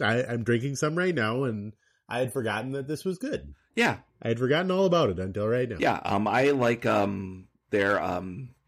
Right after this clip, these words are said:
Speaker 2: oh gosh, why can't, the N-, Moon Man. They're a, they're no coast I P A. I think that's a really good I P A. And they're, the stuff, their sours are really good. If you ever, if you're into, obviously if you're not into sour beer, you're not gonna like it, but they have a really good sour program there.
Speaker 1: <laughs>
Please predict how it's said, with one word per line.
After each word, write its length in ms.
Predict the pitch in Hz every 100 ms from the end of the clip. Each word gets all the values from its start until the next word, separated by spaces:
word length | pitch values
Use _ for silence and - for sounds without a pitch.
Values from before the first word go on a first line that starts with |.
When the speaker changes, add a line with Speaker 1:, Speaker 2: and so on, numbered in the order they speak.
| _ _ - - -
Speaker 2:
oh 220 | 95 85
gosh, 340 | - 82 - -
why 80 | 87
can't, 260 | 87 82
the 300 | 82 82 80 87
N-, 760 | 90 78 92 92 90 92 90
Moon 240 | 92 175 156
Man. 300 | 117 87 87
They're 160 | 95
a, 100 | 95
they're 280 | 90 82 90
no 140 | 98 104
coast 300 | - 104 -
I 100 | 107
P 140 | 104 101
A. 40 |
I 20 | 98
think 160 | 104
that's 120 | 101 90
a 60 |
really 340 | 90 95 95 92
good 140 | 92
I 120 | 92
P 220 | 92 98 95
A. 200 | 95 95 _ - - - -
And 220 | 104 92
they're, 300 | 98 98 101
the 140 | 113 107
stuff, 260 | 160 151
their 160 | 110 117
sours 540 | - 104 95 90 87
are 80 | 85
really 380 | 85 92 90 80
good. 200 | 85 65
If 80 | 90
you 60 |
ever, 120 | 90 85
if 240 | 80 -
you're 100 | 117 -
into, 420 | 120 117 113 98 -
obviously 260 | - 95 90
if 40 |
you're 100 | 92
not 80 | 90
into 100 | 85
sour 280 | 85 87 87
beer, 200 | 87 82
you're 120 | 85
not 140 | 80 76
gonna 120 | 76
like 220 | 65 65
it, 80 | 78
but 100 | 82
they 200 | 90 80
have 160 | 85 82
a 20 |
really 200 | 87 82
good 140 | 78
sour 280 | - 71 64
program 460 | - - - 50 53
there. 160 | 53 - _ _ _ _ _ _ _ _ _ _
Speaker 1:
<laughs> 60 | -